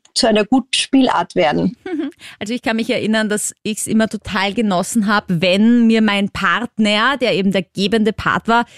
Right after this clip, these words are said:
Speaker 2: dann genau solche Sachen gesagt hat währenddessen wie, "Du schmeckst sehr gut" oder, oder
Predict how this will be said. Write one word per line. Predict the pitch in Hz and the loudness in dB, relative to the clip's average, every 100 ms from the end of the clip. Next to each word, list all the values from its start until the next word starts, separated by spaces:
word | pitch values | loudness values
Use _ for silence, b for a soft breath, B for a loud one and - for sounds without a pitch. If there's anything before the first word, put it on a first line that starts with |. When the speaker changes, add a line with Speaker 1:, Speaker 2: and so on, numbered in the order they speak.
| B B | B B
Speaker 2:
dann | 208 | 0
genau | 220 202 190 | 2 2 2
solche | 240 220 226 | 0 2 2
Sachen | 220 - 220 | 0 0 0
gesagt | 240 - 214 262 - | 0 -2 -2 -2 0
hat | 262 | 2
währenddessen | 214 196 190 196 - 214 | 4 2 2 0 2 4
wie, | 214 214 b b b b b - | 4 2 b b b b b -2
"Du | 233 | 0
schmeckst | - 226 262 - - - - | 4 2 2 -2 -4 -4 0
sehr | 240 220 226 | 2 2 2
gut" | 208 214 220 208 - | 0 2 2 2 0
oder, | 196 196 196 196 202 - | 0 2 4 2 0 0
oder | 196 190 190 | 0 2 2